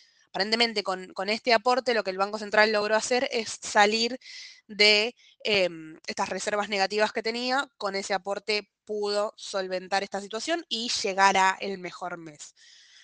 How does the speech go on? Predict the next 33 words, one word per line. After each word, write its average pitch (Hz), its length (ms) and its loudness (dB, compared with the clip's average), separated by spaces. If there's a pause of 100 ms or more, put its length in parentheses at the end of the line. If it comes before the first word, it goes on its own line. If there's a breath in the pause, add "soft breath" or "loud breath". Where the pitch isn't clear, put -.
(600 soft breath)
También 311 260 0
arrancamos 311 500 2
septiembre 302 540 0
con 262 260 -4
novedades, 247 960 0
em, 170 720 -10 (400)
en 214 160 -2
el 185 160 -4
previaje. 220 720 2
Si 202 160 -6
recuerden, 233 540 -2
hoy 202 100 -4
se - 80 -10
lanza 202 300 -2
el 180 80 -10
previaje, 226 760 0
es - 160 -16
todo 202 300 -6
una 208 320 -4
semana 226 540 -4 (340 loud breath)
que 208 80 -4
vamos 208 240 0
a 180 60 -8
tener 196 280 -2
ahí 196 200 2
seguramente 190 520 -4
mucho 190 380 -8
movimiento, 220 640 -2
vamos 202 220 -6
a 180 60 -2
ver 190 140 -4
cómo 196 240 -4
afecta 196 480 -2